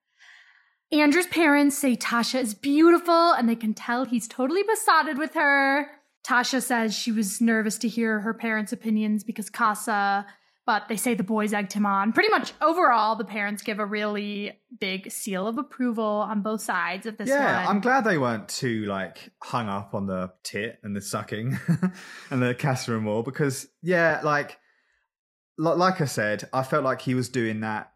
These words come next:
Speaker 2: with a clear conscience because his relationship with Tasha was dead and buried. And everyone was egging him, him on, not only the boys, but all the girls.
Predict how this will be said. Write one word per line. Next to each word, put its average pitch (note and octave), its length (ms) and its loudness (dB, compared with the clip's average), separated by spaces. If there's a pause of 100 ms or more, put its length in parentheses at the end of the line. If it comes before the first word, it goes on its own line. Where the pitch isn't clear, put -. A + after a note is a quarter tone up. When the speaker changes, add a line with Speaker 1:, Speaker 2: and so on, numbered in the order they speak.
Speaker 2:
with A2+ 160 -6
a A2+ 40 -8
clear A2 280 -4
conscience F#2+ 500 -8
because F#2+ 480 -8 (240)
his A2 260 -6
relationship G#2+ 380 -8
with F#2 140 -12
Tasha G2 280 -8
was F#2+ 220 -6
dead G2 260 -4
and F#2+ 100 -4
buried. E2+ 400 -8 (400)
And D#3+ 260 -2 (120)
everyone D#3+ 360 2
was D3 360 2
egging A#2 200 -2
him, G2+ 260 -6
him G#2+ 180 -6
on, F#2 240 -4
not D3 180 -2
only D3+ 140 -2
the B2+ 100 -6
boys, A#2 320 -2
but - 80 -12
all C#3+ 180 -4
the B2+ 80 -4
girls. F#2+ 520 -4